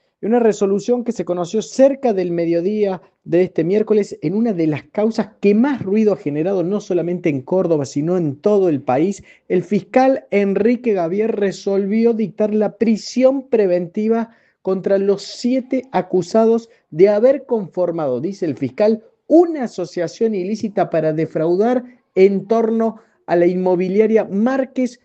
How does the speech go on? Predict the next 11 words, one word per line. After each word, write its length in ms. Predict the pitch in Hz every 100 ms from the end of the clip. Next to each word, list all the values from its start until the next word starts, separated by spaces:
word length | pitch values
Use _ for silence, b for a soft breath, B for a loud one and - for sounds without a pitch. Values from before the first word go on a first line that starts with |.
| _
y 140 | 185 185
Asociados. 760 | 160 170 160 151 117 101 95 - b b
De 80 | -
acuerdo 420 | 185 180 285 262
a 40 | 226
la 60 |
investigación, 800 | 185 160 156 170 156 - 226 254 - b -
existirían 880 | 208 208 - 226 - 226 262 277 240 -
miles 720 | 277 320 349 349 339 311 - -
de 180 | 185
damnificados 960 | 196 196 190 185 202 180 247 247 247